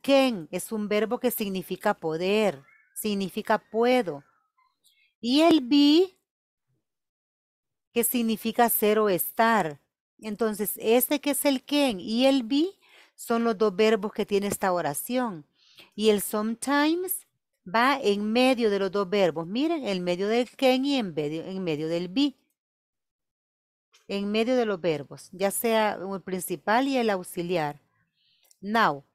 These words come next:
other position. Se lo estoy explicando así, pero ya vamos a hacer los ejemplos para que lo, lo comprendan mejor. Y esta lámina se la voy a enviar como material extra. Now, other, other positions.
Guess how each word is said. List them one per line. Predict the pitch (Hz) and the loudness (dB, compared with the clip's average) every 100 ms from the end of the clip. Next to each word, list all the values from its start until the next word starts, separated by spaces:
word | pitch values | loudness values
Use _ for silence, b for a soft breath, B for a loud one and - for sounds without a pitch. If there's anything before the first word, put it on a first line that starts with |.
| _ b b | _ b b
other | 208 226 254 - | 0 2 2 0
position. | 262 - 294 269 190 156 b b | -4 -2 -2 -2 -6 -10 b b
Se | - 233 | -4 2
lo | 226 | 2
estoy | 226 247 | 2 2
explicando | 254 262 277 269 | 0 -2 -2 -2
así, | 269 277 | -2 -4
pero | - 269 | -4 -2
ya | 190 | 0
vamos | 202 | -2
a | 202 | -4
hacer | 196 | -2
los | 185 180 | -4 -4
ejemplos | 196 214 214 196 190 | -6 -6 -8 -8 -8
para | 180 170 | -6 -6
que | - 156 | -6 -8
lo, | 165 | -8
lo | 190 180 | -10 -10
comprendan | 175 160 185 185 185 | -10 -6 -6 -4 -6
mejor. | 208 262 349 | -6 -4 -4
Y | 240 233 | -2 0
esta | 240 - 269 254 233 | 0 2 4 4 4
lámina | 208 233 269 285 269 | 2 0 0 -2 -4
se | 214 | -2
la | 175 | -2
voy | 156 170 175 | -2 -4 -6
a | |
enviar | 175 185 180 | -6 -4 -4
como | 185 175 | -8 -12
material | 175 185 190 220 | -10 -6 -4 -2
extra. | 285 - - 160 _ _ _ _ _ _ _ | -2 -4 -14 -16 _ _ _ _ _ _ _
Now, | 101 233 185 139 _ b b b b | -6 0 0 -2 _ b b b b
other, | - 240 247 269 - | 0 2 4 0 -2
other | - 220 240 254 269 269 | -8 -2 0 2 2 0
positions. | 208 190 277 247 - 143 147 - | -4 -6 -6 -6 -6 -10 -10 -12